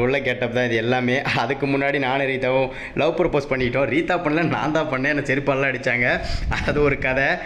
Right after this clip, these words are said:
ஆ, வந்து இந்த video கண்டிப்பா உங்களுக்கு பிடிச்சிருக்குன்னு நினைக்கிறேன். First வந்து பாத்தீங்கன்னா, எங்களோட love proposal video உங்களுக்கு காட்டியிருந்தோம். இப்போ வந்து பாத்தீங்கன்னா, எங்களோட நிச்சயதார்த்த video நீங்க பார்த்திருப்பீங்க.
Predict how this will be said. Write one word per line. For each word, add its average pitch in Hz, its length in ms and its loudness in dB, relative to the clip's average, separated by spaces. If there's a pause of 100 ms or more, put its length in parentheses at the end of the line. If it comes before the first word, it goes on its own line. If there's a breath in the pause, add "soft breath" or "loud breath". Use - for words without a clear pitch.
(320 loud breath)
ஆ, 139 260 2
வந்து 170 180 4
இந்த 165 160 2
video 190 240 4
கண்டிப்பா 165 260 0
உங்களுக்கு 151 280 2
பிடிச்சிருக்குன்னு 170 400 2
நினைக்கிறேன். 143 340 0 (180)
First 170 280 2
வந்து 185 180 2
பாத்தீங்கன்னா, 165 400 2
எங்களோட 165 320 4
love 175 160 2
proposal 156 400 2
video 147 180 2
உங்களுக்கு 135 240 2
காட்டியிருந்தோம். 135 480 2 (460 loud breath)
இப்போ 196 220 2
வந்து 180 180 2
பாத்தீங்கன்னா, 160 320 2
எங்களோட 139 280 4
நிச்சயதார்த்த 160 460 2
video 139 220 2
நீங்க 120 120 0 (100)
பார்த்திருப்பீங்க. 120 500 0